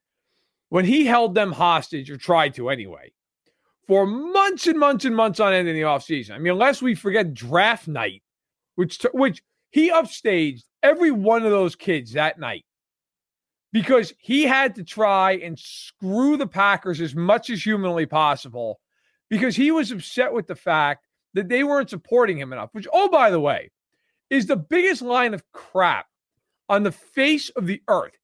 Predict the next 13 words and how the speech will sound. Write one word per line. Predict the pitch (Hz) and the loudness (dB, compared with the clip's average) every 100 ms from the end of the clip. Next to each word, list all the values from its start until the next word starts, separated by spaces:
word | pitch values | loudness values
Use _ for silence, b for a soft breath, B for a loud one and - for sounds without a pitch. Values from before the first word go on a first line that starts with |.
| _ | _
If | 262 208 | -2 2
you | 339 392 | 2 4
go | 381 349 | 2 2
and | 240 | 0
look | 247 | 0
at | 196 | 0
that | 190 202 - | 0 0 -2
team | - 190 123 107 _ | -8 -8 -10 -14 _
throughout | 185 208 | 2 4
his | 220 185 | 2 -2
career, | - 175 147 | -4 -4 -2
yeah, | 370 330 294 277 _ _ _ _ - | 0 2 2 -2 _ _ _ _ 0
look, | 196 | 0